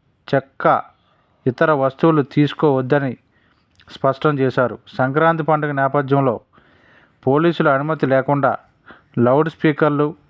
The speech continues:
డీజేల వినియోగాన్ని నిషేధించారు. అనుమతి ఉన్నప్పటికీ లౌడ్ స్పీకర్లు, పబ్లిక్ అడ్రసింగ్ సిస్టమ్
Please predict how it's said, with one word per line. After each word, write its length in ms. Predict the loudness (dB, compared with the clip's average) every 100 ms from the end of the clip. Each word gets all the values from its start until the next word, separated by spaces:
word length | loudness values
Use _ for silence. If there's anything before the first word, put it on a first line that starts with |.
| -4
డీజేల 460 | 2 2 4 2
వినియోగాన్ని 720 | 0 -2 -4 -2 -2 -2 -8 -12 _ _ _ _ _
నిషేధించారు. 760 | 0 2 2 0 -2 -2 -2 -4 -12 _ _ -4
అనుమతి 440 | -2 0 -2 0
ఉన్నప్పటికీ 640 | 0 0 -4 -4 -4 0 0 -2 _ _ _ -20 _
లౌడ్ 260 | 2 2 0
స్పీకర్లు, 560 | -2 -2 0 -2 -2 -10 -18 _
పబ్లిక్ 420 | -4 0 0 0 0
అడ్రసింగ్ 480 | 0 -2 0 -2 0
సిస్టమ్ 380 | -4 0 -2